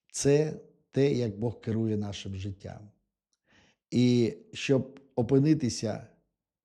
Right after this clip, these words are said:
в правильному місці, в правильний час, треба бути чутливим до Бога. От. І не дай Бог, якщо Бог проти нас, то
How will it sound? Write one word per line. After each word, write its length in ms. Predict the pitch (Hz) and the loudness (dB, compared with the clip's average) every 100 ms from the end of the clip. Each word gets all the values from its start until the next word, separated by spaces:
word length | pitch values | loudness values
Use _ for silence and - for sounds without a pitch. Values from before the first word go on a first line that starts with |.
| _ _ _ _ _ _ _ _ | _ _ _ _ _ _ _ _
в 40 | |
правильному 580 | 120 135 123 117 113 113 | 2 4 4 2 0 0
місці, 500 | 117 143 147 - 92 | 0 0 -2 -8 -12
в 80 | 92 | -8
правильний 580 | 123 120 110 104 104 | -4 -2 -2 -2 -4
час, 440 | 95 127 160 - - _ _ _ _ _ _ _ _ | -4 -2 -2 -6 -16 _ _ _ _ _ _ _ _
треба 240 | 117 127 127 | -2 0 2
бути 260 | 113 107 | 0 -4
чутливим 640 | 104 104 107 107 98 92 92 | -8 -8 -4 -4 -4 -6 -8
до 100 | 95 | -8
Бога. 340 | 98 98 - _ _ _ _ _ _ _ _ _ _ _ _ _ _ _ _ _ - | -10 -14 -20 _ _ _ _ _ _ _ _ _ _ _ _ _ _ _ _ _ -18
От. 360 | - 113 - - _ _ _ _ | -16 -16 -20 -20 _ _ _ _
І 220 | 117 117 113 | 0 2 2
не 200 | 123 170 | 2 4
дай 200 | 175 147 | 4 4
Бог, 440 | 113 107 95 - _ _ _ _ _ _ _ _ _ _ - | 2 0 -4 -14 _ _ _ _ _ _ _ _ _ _ -10
якщо 260 | 101 - | -8 -4
Бог 200 | 104 101 | -4 -4
проти 320 | - 139 131 | -2 -2 0
нас, 400 | 107 104 98 - _ _ _ _ _ _ _ _ _ _ | -4 -6 -10 -14 _ _ _ _ _ _ _ _ _ _
то 480 | 113 110 107 104 | -2 0 0 -2